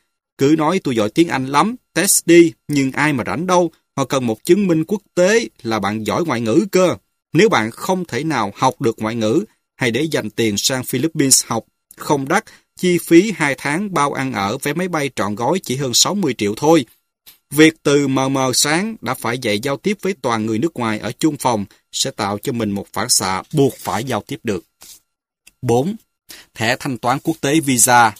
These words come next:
Master, G C B. Nếu được, nhờ một chỗ làm thêm bảo lãnh để có credit card, không thì nộp tiền vô làm debit card. Mình để dành trong đó, thanh toán mua vé máy bay,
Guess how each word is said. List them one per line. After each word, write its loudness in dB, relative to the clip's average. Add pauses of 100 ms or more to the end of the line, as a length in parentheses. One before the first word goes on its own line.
(100)
Master, 0 (680)
G 2
C 4
B. 0 (680)
Nếu 6
được, 6
nhờ 0
một -2
chỗ 2
làm 2
thêm 0
bảo 0
lãnh 0
để -2
có 2
credit -2
card, 0 (260)
không 0
thì -6
nộp -6
tiền 0
vô -2
làm -2 (300)
debit 0
card. 0 (600)
Mình 4
để 2
dành 0
trong -4
đó, 2 (120)
thanh -4
toán 0
mua 0
vé 0
máy -2
bay, 0